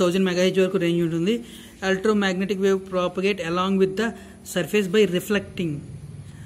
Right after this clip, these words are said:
ఆ, రిఫ్లెక్షన్‌లో జరుగుతుంది. Nor by, ఇక్కడ చూడండి, nor ionosphere అన్నాడు. ఎర్త్ ద్వారా రిఫ్లెక్ట్ అవుతుంది కానీ ionosphere-లో జరిగేది కాదు. But the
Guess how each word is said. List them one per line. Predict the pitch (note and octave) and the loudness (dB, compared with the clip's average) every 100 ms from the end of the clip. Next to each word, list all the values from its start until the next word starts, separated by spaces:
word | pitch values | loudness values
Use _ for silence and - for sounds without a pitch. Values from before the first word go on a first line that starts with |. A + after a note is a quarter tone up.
| - - | -18 -16
ఆ, | - F#3 F#3 | -14 -8 -4
రిఫ్లెక్షన్‌లో | F#3+ G#3 G3+ A3+ G#3 G3 | -4 -4 -2 0 0 2
జరుగుతుంది. | F#3 F#3 F3+ F#3 A3+ | 2 2 -2 -4 -2
Nor | F3+ E3 F3 G3+ F#3 | -2 -2 0 0 2
by, | F#3+ D3+ - | 0 -2 -10
ఇక్కడ | - F#3 G3+ | -4 -2 0
చూడండి, | F3 D#3 D#3 | -2 -2 -2
nor | F3+ A3 A#3 F3+ | -2 -2 -2 -2
ionosphere | F#3+ G3 - F#3+ | 0 0 0 0
అన్నాడు. | E3+ D3 C#3 - - - - - - - - - | 0 -4 -8 -16 -20 -20 -20 -18 -18 -18 -16 -8
ఎర్త్ | D#3 - | -8 -6
ద్వారా | F#3+ G#3 G3+ F#3+ | -2 0 0 -2
రిఫ్లెక్ట్ | G3 F#3+ | -4 -2
అవుతుంది | F#3+ F#3+ F#3 | -2 -2 -2
కానీ | F3+ G#3+ C4+ F3+ - - - F3+ | 0 2 2 0 -8 -16 -6 -2
ionosphere-లో | G#3+ G#3 A3 G3+ G3+ | 0 -2 0 2 2
జరిగేది | F3+ F3 D#3 C#3+ | 0 0 -4 -6
కాదు. | C#3 - - - - D3 C#3+ | -10 -14 -20 -20 -12 -6 -2
But | F#3+ - - - - - | -2 -2 -18 -20 -20 -14
the | - | -8